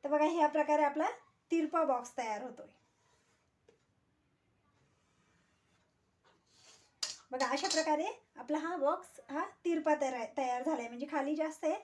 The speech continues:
आणि वरती कमी आहे. आता त्यानंतर आपल्याला काय करायचं आहे, बघा, हा जो कोन आहे,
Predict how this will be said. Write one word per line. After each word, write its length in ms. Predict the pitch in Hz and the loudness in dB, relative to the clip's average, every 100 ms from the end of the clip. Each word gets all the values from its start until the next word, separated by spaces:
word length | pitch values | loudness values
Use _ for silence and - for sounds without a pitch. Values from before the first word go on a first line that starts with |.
| - _ _ | -10 _ _
आणि 140 | 269 269 | -4 -2
वरती 480 | 262 269 415 - - | -2 -4 -6 -8 0
कमी 280 | 311 269 262 | 2 2 -4
आहे. 220 | 233 175 - _ _ - - | -10 -14 -20 _ _ -20 -8
आता 120 | 262 | -2
त्यानंतर 400 | 302 330 330 320 | 0 0 0 -2
आपल्याला 320 | 330 330 339 349 | -2 -2 -2 -2
काय 160 | 359 | -4
करायचं 340 | 320 285 269 269 | 0 0 0 -2
आहे, 200 | 269 359 370 _ _ _ _ - - - - _ _ _ - | -4 -8 -10 _ _ _ _ -20 -20 -20 -20 _ _ _ -14
बघा, 180 | 254 214 | -10 -8
हा 220 | 233 285 | -4 -2
जो 160 | 294 320 | -2 -4
कोन 340 | 330 320 311 | 0 2 4
आहे, 380 | 302 294 277 | 2 0 -4